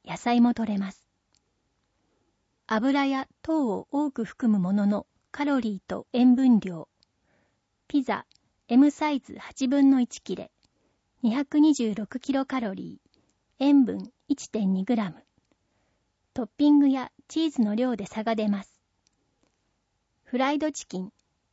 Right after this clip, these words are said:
一ピース、二百四キロカロリー、塩分一点九グラム。ちなみに、焼き鳥は二本で百三十九キロカロリーです。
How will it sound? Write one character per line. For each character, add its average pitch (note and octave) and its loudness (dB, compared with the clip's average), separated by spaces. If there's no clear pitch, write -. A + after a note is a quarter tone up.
一 - -10
ピ C4 -4
ー - -6
ス、 - -20
二 A3 2
百 C#4+ -2
四 C#4+ 6
キ C#4+ -6
ロ C#4 0
カ C4+ -4
ロ A3 -4
リ - -14
ー、 - -20
塩 C#4+ 6
分 G3 -2
一 - -4
点 G3+ -4
九 B3+ -4
グ A#3+ 0
ラ G3+ -6
ム。 - -18
ち - 0
な C4+ 4
み C4+ 6
に、 B3+ 2
焼 - -6
き - -
鳥 D4 0
は C#4+ 0
二 D4 6
本 B3 0
で - -14
百 - -20
三 D4 2
十 G#3+ -8
九 C4 -4
キ C4 -6
ロ C#4 -2
カ C4+ -6
ロ A#3+ -2
リ G3+ -10
ー - -
で F#3 -14
す。 - -20